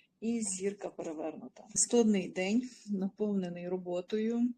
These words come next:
багато на себе наберемо всього. Е, також десять жезлів, я не знаю, чи це вже він відігрався, це, ця десятка відігралася на обстрілі Києва, е, жорсткому цієї ночі, чи це ще сьогодні буде,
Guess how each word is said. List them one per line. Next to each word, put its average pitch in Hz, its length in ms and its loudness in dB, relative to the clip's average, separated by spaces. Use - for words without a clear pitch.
багато 185 560 -4
на 175 100 -6
себе 175 540 -2
наберемо 196 840 0
всього. 233 500 0
Е, 185 200 -4
також 226 680 0
десять 208 520 0
жезлів, 220 500 0
я 202 100 0
не 202 100 0
знаю, 196 300 -2
чи - 120 -2
це 208 200 -4
вже 196 180 -2
він 196 180 0
відігрався, 190 840 -2
це, 190 340 -2
ця 202 160 -4
десятка 190 440 -6
відігралася 190 760 -2
на 196 400 0
обстрілі 180 540 -2
Києва, 190 920 -2
е, 180 60 -4
жорсткому 180 560 -6
цієї 170 320 -4
ночі, 165 460 -6
чи 196 160 -4
це 196 200 -2
ще 196 140 -4
сьогодні 175 420 -6
буде, 151 280 -8